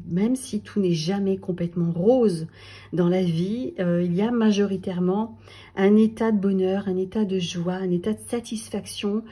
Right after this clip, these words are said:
Euh, c'est comme si vous aviez, euh, réalisé ce que vous espériez réaliser. C'est comme si vous aviez laissé derrière vous ce que vous désiriez laisser.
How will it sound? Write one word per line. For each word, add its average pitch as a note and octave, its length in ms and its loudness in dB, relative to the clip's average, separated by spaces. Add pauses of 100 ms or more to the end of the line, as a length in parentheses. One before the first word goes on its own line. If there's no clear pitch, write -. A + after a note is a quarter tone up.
(400)
Euh, G#3 180 4
c'est A#3 160 -2
comme C#4+ 200 4
si C4 320 -4
vous G#3+ 480 2
aviez, A3+ 760 2
euh, F#3+ 380 4
réalisé A#3 720 2
ce - 100 -14
que - 80 -6
vous G3+ 180 -4
espériez A3 540 2
réaliser. G#3+ 720 -4 (300)
C'est - 180 -8
comme A#3+ 120 4
si A#3 180 -4
vous A3 180 2
aviez G3+ 280 0
laissé A3+ 480 -2
derrière G3 420 -2
vous G#3+ 200 -2
ce G3 140 -12
que F3 140 -8
vous E3+ 160 -6
désiriez G3 640 0
laisser. F#3+ 520 -4